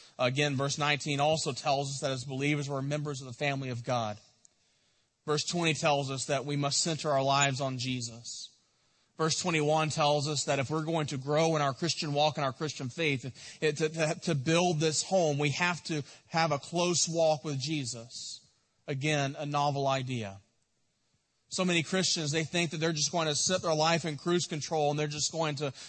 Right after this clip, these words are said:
cruise and get by, and they, they hold their salvation as a get out of hell free card. And God said, "I, I saved you for so much more than that. I, I want you to have a close walk. I, I want to work with you." That's what verse twenty-one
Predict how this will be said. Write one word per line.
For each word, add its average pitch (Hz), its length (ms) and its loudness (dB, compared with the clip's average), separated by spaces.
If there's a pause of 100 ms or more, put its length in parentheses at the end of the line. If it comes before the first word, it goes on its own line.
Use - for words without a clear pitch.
cruise 185 360 2
and 165 80 0
get 160 160 0
by, 165 260 4
and 156 120 4
they, 151 80 2
they 160 180 2
hold 175 300 2
their 160 140 2
salvation 165 680 2
as 143 140 -4
a 143 60 -6
get 160 160 0
out 160 120 4
of 147 100 2
hell 160 200 2
free 175 260 -4
card. 120 400 -4 (680)
And 151 100 -4
God 170 220 4
said, 185 140 2
"I, 156 220 4
I 151 40 2
saved 190 460 2
you 175 60 0
for 165 120 -6
so 185 240 2
much 165 240 0
more 175 260 0
than 139 200 -4
that. 104 260 -10 (540)
I, 165 280 4
I - 40 6
want 196 320 4
you 208 60 4
to 185 40 4
have 180 160 6
a 165 80 2
close 190 400 2
walk. 160 180 6
I, 165 140 6
I 185 160 6
want 190 220 4
to 190 80 2
work 185 340 2
with 151 100 0
you." 143 60 0
That's 170 200 2
what 190 160 4
verse 180 220 -2
twenty-one 185 540 2